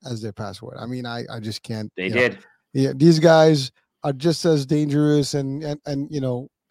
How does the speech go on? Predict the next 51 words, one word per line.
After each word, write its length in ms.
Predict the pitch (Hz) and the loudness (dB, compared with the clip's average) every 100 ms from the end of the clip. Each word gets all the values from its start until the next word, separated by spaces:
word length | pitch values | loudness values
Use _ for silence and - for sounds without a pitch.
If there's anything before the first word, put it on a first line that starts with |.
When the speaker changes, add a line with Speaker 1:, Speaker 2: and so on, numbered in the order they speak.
| - | -12
Speaker 1:
advanced 440 | 139 135 185 175 | -4 0 2 4
Speaker 2:
Well, 80 | 165 | 4
I 80 | 160 | 4
think 200 | 202 214 | 4 4
Speaker 1:
for 60 | |
Speaker 2:
what 180 | 233 175 | 6 6
Speaker 1:
them 180 | 185 180 | 8 6
to 60 | 202 | 6
make 100 | 196 | 4
Speaker 2:
happened 80 | 170 | 4
Speaker 1:
that 140 | 190 | 4
Speaker 2:
is 140 | 185 | 4
they 140 | 147 147 | 4 4
were 120 | 180 | 4
in 60 | 175 | 4
a 40 | |
Speaker 1:
mistake, 40 | |
that, 100 | 160 | 4
Speaker 2:
rush. 260 | 156 151 120 | 4 2 2
Speaker 1:
uh, 60 | 131 _ _ _ _ _ _ _ _ _ _ _ | -4 _ _ _ _ _ _ _ _ _ _ _
Speaker 2:
They 240 | 113 160 | 0 4
were 120 | 180 202 | 4 4
in 60 | |
a 60 | 185 | 2
rush. 320 | 160 165 160 | 2 2 2
They 140 | - 123 | -2 -2
just 240 | 165 165 | -4 -2
got 220 | 196 190 | 0 0
these 240 | 170 156 147 | -2 -4 -2
new 600 | 151 151 147 143 135 - | 0 0 -2 -4 -4 -4
Ubiquitys. 640 | 131 123 143 135 131 123 | -6 0 -2 0 -4 -2
I 40 | 120 | -4
guess 200 | 110 120 | -6 -4
they 100 | 110 | -2
got 100 | 107 | -2
'em 80 | 110 | -2
on 80 | |
sale 300 | 104 107 95 | -6 -6 -6
somewhere. 260 | 87 92 90 | -8 -10 -8
Who 80 | 98 | -6
knows? 220 | 87 82 | -8 -8
eBay, 280 | 90 80 85 | -10 -8 -8
whatever. 340 | 82 78 80 _ - _ | -8 -12 -14 _ -20 _
They 120 | 107 | 0
got 140 | 127 | 4
'em 100 | 147 | 4
on 120 | 156 156 | 4 2
sale, 480 | 135 113 123 123 _ _ 233 - | 0 2 2 -2 _ _ -8 -4
uh, 380 | 101 101 98 | -2 0 0
Speaker 1:
<laughs> 40 | 98 | -2
Speaker 2:
cheap, 300 | 143 135 | -2 -2